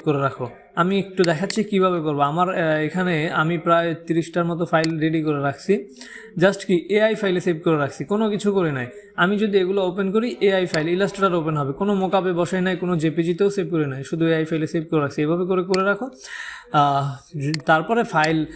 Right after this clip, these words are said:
অ্যাপ্রুভ কীভাবে করতে হবে ওই ভিডিওটা দেখবা, then ওইভাবে করে ফাইলটা রেডি করবা। মানে, ফাইল রেডি and আপলোড যে ভিডিওটা আমি দিব, সেকেন্ড ভিডিও এই, এই, এটারই, এটার উপরে,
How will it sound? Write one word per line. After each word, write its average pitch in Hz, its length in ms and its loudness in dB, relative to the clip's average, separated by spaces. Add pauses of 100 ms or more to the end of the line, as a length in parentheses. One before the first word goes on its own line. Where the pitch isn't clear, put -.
(640)
অ্যাপ্রুভ 190 500 2
কীভাবে 185 240 4
করতে 156 280 0
হবে 170 220 2
ওই 180 200 4
ভিডিওটা 160 420 2
দেখবা, 160 320 2
then 160 240 0 (100)
ওইভাবে 190 340 2
করে 202 240 0
ফাইলটা 156 460 0
রেডি 170 260 0
করবা। 208 340 0 (280)
মানে, 156 200 2
ফাইল 160 300 2
রেডি 190 280 2
and 175 100 0
আপলোড 165 360 0
যে 160 100 2
ভিডিওটা 156 320 0
আমি 156 140 -2
দিব, 151 300 -2
সেকেন্ড 147 380 -4
ভিডিও 147 260 0
এই, 147 140 -2 (140)
এই, 147 280 -4 (100)
এটারই, 156 560 0
এটার 160 200 2
উপরে, 175 300 -2